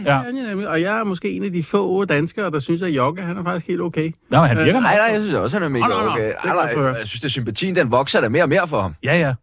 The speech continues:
Speaker 3: Ja, ja.
Speaker 1: I stedet for Frede, der bare står der og ikke ved, hvor han er,
Speaker 3: Jamen,
Speaker 1: og
Speaker 3: det er også synd, og det er også sådan, når den ene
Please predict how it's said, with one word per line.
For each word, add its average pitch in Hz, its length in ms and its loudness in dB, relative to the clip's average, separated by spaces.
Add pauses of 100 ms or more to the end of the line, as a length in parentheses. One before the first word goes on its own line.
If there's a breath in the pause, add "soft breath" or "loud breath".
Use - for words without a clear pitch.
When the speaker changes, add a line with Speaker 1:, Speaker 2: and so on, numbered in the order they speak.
Speaker 3:
Ja, 151 140 2
ja. 113 180 0
Speaker 1:
I 139 60 -2
stedet 143 200 0
for 131 60 -2
Frede, 127 360 0
der 139 80 0
bare 120 160 0
står 127 180 -4
der 127 120 2
og 127 140 0
ikke 117 160 -2
ved, 151 60 0
hvor 143 120 -2
han 120 120 0
er, 104 140 0
Speaker 3:
Jamen, 151 200 2
Speaker 1:
og 113 60 -2
Speaker 3:
det 214 80 0
er 214 60 2
også 190 120 -2
synd, 165 180 0
og 147 80 0
det 156 40 2
er - 20 4
også 170 100 -2
sådan, 170 160 -2
når 170 60 0
den 190 100 0
ene 196 100 -2